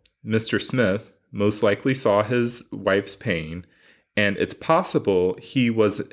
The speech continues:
himself experiencing a moment of fragility, of thin skin. In his memoir, Will, the actor writes about the guilt he felt because as a child he could not protect his mother from his father's abuse.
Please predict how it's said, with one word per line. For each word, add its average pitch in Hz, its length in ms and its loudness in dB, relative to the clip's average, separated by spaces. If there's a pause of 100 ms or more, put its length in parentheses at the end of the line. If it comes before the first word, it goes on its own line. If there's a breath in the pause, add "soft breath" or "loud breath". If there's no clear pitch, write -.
(100)
himself 143 560 0
experiencing 98 960 -4
a - 80 -6
moment 98 440 -4
of 92 140 -4
fragility, 95 840 -2 (420 soft breath)
of 104 160 -2
thin 117 320 0
skin. - 460 -6 (480 soft breath)
In 113 120 -2
his 113 220 0
memoir, 110 840 0
Will, 101 540 0 (220 soft breath)
the 95 100 0
actor 117 460 0
writes 98 500 0
about 92 560 -2 (100)
the 98 120 -6
guilt 107 300 2
he 143 120 0
felt 101 400 0
because 95 340 -2
as 92 140 -2
a 98 80 0
child 104 420 0
he 101 140 -2
could 98 160 0
not 90 240 -4
protect 113 380 -2
his 110 120 0
mother 90 380 0
from 87 440 -4
his 87 180 -8
father's 82 440 -2
abuse. - 540 -8